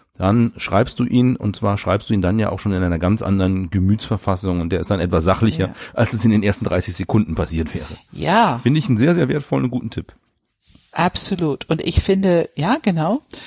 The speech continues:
Speaker 2: Und atmen auch, das hilft
Speaker 1: Ja.
Speaker 2: während der Nacht, <laughs>
Speaker 1: Genau.
Speaker 2: also am Abend und am Morgen. Und was ich hoffe, dass in diesem Podcast rüberkommt, ist, es ist manchmal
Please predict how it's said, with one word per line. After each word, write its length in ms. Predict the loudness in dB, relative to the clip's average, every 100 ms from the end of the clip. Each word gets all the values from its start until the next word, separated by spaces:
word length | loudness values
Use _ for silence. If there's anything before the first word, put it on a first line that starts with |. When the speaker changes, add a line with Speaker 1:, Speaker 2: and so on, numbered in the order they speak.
| -20 -20 -14 0
Speaker 2:
Und 280 | 0 0 0
atmen 460 | 0 0 -4 -4
auch, 260 | 0 0 0
das 220 | -2 -2
hilft 400 | 0 0 0 -4
Speaker 1:
Ja. 40 | -2
Speaker 2:
während 280 | 0 0
der 100 | 0 0
Nacht, 420 | 0 0 0 -2
<laughs> 140 | -2
Speaker 1:
Genau. 220 | -2 2
Speaker 2:
also 220 | 2 4 2
am 120 | 0 0
Abend 400 | -2 0 -2 -2
und 200 | -2 0
am 140 | -2
Morgen. 400 | -2 -2 -2 -4 -8 -14 -18 -14
Und 380 | 0 2 2 -4 -18 -6
was 220 | -2 0 -2
ich 180 | 0
hoffe, 240 | 0 2 2
dass 200 | 0 0
in 120 | -2
diesem 340 | -2 -4 -4
Podcast 680 | -4 -2 -2 -2 -2 -2 -2
rüberkommt, 540 | -6 -6 -6 -4 -4 -4
ist, 240 | -6 -8 -16 -12
es 240 | -2 0 0
ist 180 | -2 0
manchmal 640 | 0 2 0 0 2 2